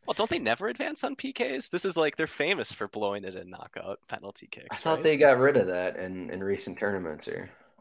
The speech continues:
Speaker 1: Well, we'll have to look it up. <laughs>
Speaker 2: All right, whatever. It doesn't matter. The show's over. You can find Jack at Jack Burkhart. I'm at Rotos a Drake. <laughs> Rotowire dot com slash soccer trial free two-day trial. You can get this cheat sheet. Good luck to everyone. We gotta put in lineups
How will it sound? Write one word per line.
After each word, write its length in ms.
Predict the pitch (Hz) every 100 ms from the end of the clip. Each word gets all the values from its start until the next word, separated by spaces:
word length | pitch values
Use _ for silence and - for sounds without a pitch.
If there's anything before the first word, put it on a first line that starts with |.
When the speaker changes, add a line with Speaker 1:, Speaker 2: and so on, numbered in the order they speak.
| _ -
Speaker 1:
Well, 160 | 104
we'll 120 | 113
have 180 | 117 107
to 120 | -
look 180 | 90 -
it 80 | 95
up. 260 | 95 - - -
<laughs> 160 | - -
Speaker 2:
All 80 | 170 - - _ _
right, 240 | 113 95 110
whatever. 320 | 139 120 104
It 40 |
doesn't 220 | 123 123 107
matter. 200 | 104 110
The 100 | 117
show's 260 | 170 135
over. 440 | 135 120 117 110 - - - - _ _ -
You 80 |
can 120 | 143 151
find 180 | 135
Jack 260 | 123 127 117
at 280 | 127 123 117
Jack 240 | 123 120
Burkhart. 440 | 123 117 123 120 113
I'm 140 | 117
at 140 | 120
Rotos 320 | 113 120 117 117
a 40 |
Drake. 680 | 120 113 - - 139 - -
<laughs> 40 |
Rotowire 680 | 117 127 147 135 135 131 117
dot 240 | 123 127 -
com 320 | 123 123 120
slash 280 | 120 117 123
soccer 260 | 113 113
trial 240 | 113 117 110
free 180 | 120
two-day 300 | 120 117 113
trial. 320 | 110 117 113 113
You 840 | - _ _ _ _ _ _ _
can 60 | 107
get 100 | 101
this 140 | 98
cheat 260 | - 110 101
sheet. 340 | 107 101 -
Good 120 | 139 143
luck 120 | 131
to 80 | 135
everyone. 400 | 127 127 127 123
We 80 |
gotta 160 | 135 123
put 160 | 127 123
in 80 |
lineups 560 | 117 117 120 110 -